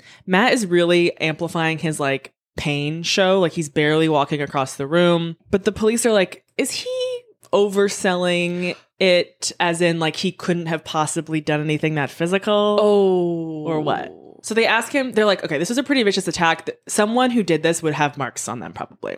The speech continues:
Speaker 2: Yeah.
Speaker 1: They ask him to take off his shirt. There's nothing on him.
Speaker 2: Mm.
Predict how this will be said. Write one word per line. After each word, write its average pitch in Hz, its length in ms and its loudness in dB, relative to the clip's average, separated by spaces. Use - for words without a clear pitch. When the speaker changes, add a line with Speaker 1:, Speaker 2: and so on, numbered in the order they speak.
Speaker 2:
Yeah. 170 300 2
Speaker 1:
They 185 80 2
ask 165 260 2
him 175 80 -2
to 160 60 -6
take 165 140 0
off 147 100 -6
his 147 100 -4
shirt. 247 300 2
There's 151 200 2
nothing 135 340 -4
on 131 120 -10
him. - 220 -16
Speaker 2:
Mm. 175 280 -4